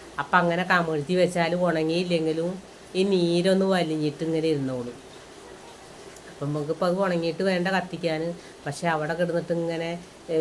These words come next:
പിന്നെയും പിന്നെയും ഇങ്ങനെ വെള്ളം കുടിക്കണ്ടല്ലോ. അപ്പൊ അവിടുന്ന് അതുകൊണ്ട് ഒഴിവാക്കിയാ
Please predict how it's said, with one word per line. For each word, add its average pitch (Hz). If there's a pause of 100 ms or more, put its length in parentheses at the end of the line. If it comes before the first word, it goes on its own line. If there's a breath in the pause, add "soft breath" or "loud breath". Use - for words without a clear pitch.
പിന്നെയും 160
പിന്നെയും 170
ഇങ്ങനെ 170
വെള്ളം 165
കുടിക്കണ്ടല്ലോ. 143 (600)
അപ്പൊ 143 (300)
അവിടുന്ന് 147
അതുകൊണ്ട് 160
ഒഴിവാക്കിയാ 160